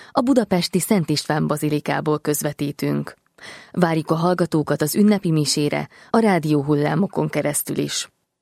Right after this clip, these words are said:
Szintén nemzeti ünnepünkön, húsz óra tizenhat perctől Miklódi Márta Korényi Zoltánnal, a Szent Koronadomb Egyesület tagjával folytatott beszélgetését követhetjük.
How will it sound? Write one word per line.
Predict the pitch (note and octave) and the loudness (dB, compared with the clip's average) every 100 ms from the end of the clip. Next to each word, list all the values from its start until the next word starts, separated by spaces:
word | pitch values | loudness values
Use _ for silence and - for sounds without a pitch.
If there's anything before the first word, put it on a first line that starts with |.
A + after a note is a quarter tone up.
| _ _ _ _ _ _ - | _ _ _ _ _ _ -6
Szintén | - F3 D#3 D#3 | 0 0 2 2
nemzeti | D#3 D3+ D#3 D3+ | 2 2 0 -2
ünnepünkön, | D#3 F#3 E3 - D#3 D3 D3 D3 - - - | 2 2 2 0 -2 0 -2 -2 -6 -18 -2
húsz | C4 B3 | 0 2
óra | A#3 G3 | 2 2
tizenhat | F3+ F#3 E3+ D#3+ D#3+ - | 2 0 0 2 -2 -2
perctől | D3 - - D3+ D3 - | -4 -4 -2 0 0 2
Miklódi | B3 B3+ G#3 G3 F3 | 2 2 2 0 2
Márta | D#3+ D3 D3 - D3+ - - - - | 2 0 -2 -2 -4 -4 -18 -14 0
Korényi | C#4 A#3 G3+ F3 | 4 6 6 4
Zoltánnal, | D#3 D3 D3 D3+ D3+ D3 C#3+ - - | 2 0 0 0 2 0 -2 -6 -10
a | - | -4
Szent | A#3+ D4+ B3 | 0 2 2
Koronadomb | - E3 D#3 D3+ D3+ D3+ - | 2 2 2 2 2 0 0
Egyesület | D#3 D3 D3 D3+ C#3+ | -2 -2 -2 -2 -2
tagjával | - D3 C#3+ D3 D3+ D3+ | -2 -2 -2 -2 -2 -2
folytatott | - D3+ D3+ D3 D3 | -2 -2 -2 -2 -2
beszélgetését | D#3 D3+ D#3 D3 D3 D3 D3 D3+ D3 | -2 -2 -2 -2 -2 -4 -2 -2 -4
követhetjük. | D#3 D3+ D3 - D3 - C#3+ - | -4 -4 -4 -6 -8 -8 -10 -10